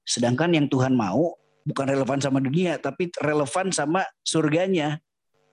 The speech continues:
gitu loh. Relevan sama surga sama relevan sama dunia beda. Kita berusaha mencari cara supaya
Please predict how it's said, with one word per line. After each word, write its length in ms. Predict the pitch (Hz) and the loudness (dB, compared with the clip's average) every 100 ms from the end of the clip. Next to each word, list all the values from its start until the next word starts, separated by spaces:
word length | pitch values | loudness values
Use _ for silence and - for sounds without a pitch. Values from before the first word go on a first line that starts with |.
| _ _ _ _ _ | _ _ _ _ _
gitu 320 | 131 117 117 | -10 -8 -6
loh. 240 | 104 101 123 | -6 -8 -4
Relevan 400 | 117 117 117 131 | 0 0 2 2
sama 160 | 131 | 4
surga 320 | 131 131 123 | 2 2 0
sama 240 | 175 156 123 | 0 0 0
relevan 240 | 120 127 | 0 0
sama 120 | 123 113 | 0 0
dunia 160 | 143 | 0
beda. 220 | 143 143 127 | 0 0 -2
Kita 240 | 143 175 | -2 2
berusaha 320 | 160 147 175 | 2 2 0
mencari 400 | 180 151 147 151 | 0 0 0 -2
cara 240 | 160 185 202 | -2 -2 -4
supaya 400 | - 165 180 | -4 -2 0